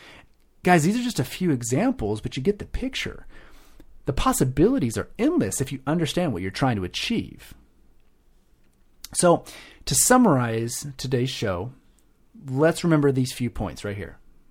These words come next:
First, force and velocity have an inverse relationship, but developing optimal levels of each characteristic can greatly influence movement, which of course will lead to better overall development.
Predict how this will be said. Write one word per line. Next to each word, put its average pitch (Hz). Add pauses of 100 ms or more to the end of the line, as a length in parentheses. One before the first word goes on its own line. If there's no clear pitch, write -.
(340)
First, 151 (460)
force 185
and 165
velocity 139
have 135
an 127
inverse 165
relationship, 147
but 127
developing 151 (120)
optimal 165
levels 117
of 113
each 196
characteristic 165 (600)
can 156
greatly 160
influence 131
movement, 185
which 131
of -
course 113
will 113
lead 104
to 107
better 113
overall 104
development. 110